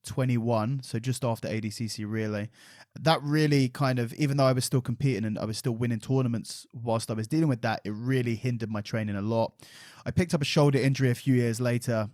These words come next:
j-, about six months before my match before A J, with A J at Polaris two, and that really, that, that was really, really bad, and that really affected me and my training. Uh, took, it definitely took me to the,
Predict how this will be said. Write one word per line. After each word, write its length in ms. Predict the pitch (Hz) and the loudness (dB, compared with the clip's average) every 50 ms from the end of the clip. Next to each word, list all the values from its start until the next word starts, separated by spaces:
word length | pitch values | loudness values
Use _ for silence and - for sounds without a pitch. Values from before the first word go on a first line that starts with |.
| _ _ _ - - _ | _ _ _ -20 -20 _
j-, 80 | - - _ | -20 -14 _
about 380 | 82 107 104 - 110 110 - - | -8 -6 -4 -4 -4 -4 -4 -6
six 240 | - - 120 - | -8 -10 -8 -6
months 160 | - 127 110 - | -6 -6 -6 -6
before 220 | 120 - - 117 | -8 -8 -6 -4
my 80 | 113 110 | -4 -4
match 240 | 113 113 - - | -4 -6 -6 -8
before 260 | - 113 - 120 110 - - | -12 -10 -8 -8 -8 -6 -4
A 160 | 107 120 120 | -4 -4 -2
J, 300 | 110 117 110 107 107 - _ | -2 -2 -2 -2 -4 -6 _
with 220 | - 101 110 110 98 | -10 -10 -8 -6 -4
A 200 | - 113 120 117 | -4 -2 -2 -2
J 260 | 117 110 104 101 101 - - - - _ _ - | -2 -2 -4 -4 -6 -10 -16 -20 -20 _ _ -8
at 240 | 110 113 110 - | -6 -6 -6 -6
Polaris 380 | - - 120 117 113 107 104 - | -4 -4 -2 -2 -2 -4 -6 -8
two, 380 | - - 165 139 120 110 104 - - - - _ _ _ | -4 0 0 2 2 2 -2 -4 -10 -18 -20 _ _ _
and 160 | - 104 110 120 | -8 -4 -2 -2
that 160 | 120 - - - | -2 -2 -4 -6
really, 600 | 110 113 120 123 120 120 117 110 110 110 - - _ _ _ _ - - - 120 | -4 -2 0 0 0 0 0 -2 -2 -4 -6 -10 _ _ _ _ -20 -18 -12 -4
that, 220 | 120 131 - - - | -4 -4 -4 -2 -2
that 140 | 135 127 120 | -2 -2 -2
was 160 | 123 107 110 | -2 -4 -4
really, 300 | 113 123 135 131 127 120 | -2 0 2 2 2 2
really 200 | 117 120 113 113 | 2 0 -2 -2
bad, 440 | 104 110 107 110 107 107 107 104 - _ - | -2 -2 0 0 0 -2 -2 -6 -8 _ -8
and 400 | 110 110 107 104 107 101 - - _ - | -6 -4 -4 -6 -6 -8 -10 -16 _ -20
that 260 | - 117 117 107 76 | -14 -8 -8 -6 -4
really 220 | 107 120 113 113 | -2 -2 -2 -2
affected 420 | 110 107 - 127 110 98 - 117 107 | -2 -4 -4 -6 -8 -6 -8 -6 -6
me 220 | 113 110 110 110 | -4 -4 -4 -4
and 80 | 107 107 | -4 -4
my 100 | 110 104 | -6 -8
training. 540 | - - 120 110 110 107 110 107 104 107 107 _ _ - - _ _ _ _ - | -6 -6 -4 -4 -4 -4 -4 -4 -4 -6 -8 _ _ -20 -20 _ _ _ _ -4
Uh, 160 | 110 110 110 | -4 -4 -2
took, 480 | - - 185 - _ - - - - - | 0 0 0 0 _ -8 -20 -20 -20 -20
it 220 | - - 147 - - | -16 -16 -16 -2 2
definitely 320 | 196 185 180 190 165 151 | 2 2 4 4 2 2
took 220 | - - 202 160 | 2 0 0 0
me 60 | 151 139 | 0 0
to 120 | - 151 | 0 0
the, 180 | 127 127 127 | 0 0 -2